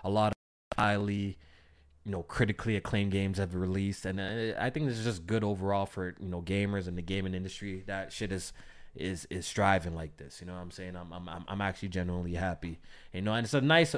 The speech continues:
wide variety of different types of games too available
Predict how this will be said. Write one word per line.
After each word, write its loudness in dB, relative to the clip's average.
wide 4
variety 4
of 2
different 2
types 2
of -4
games -2
too 2
available 0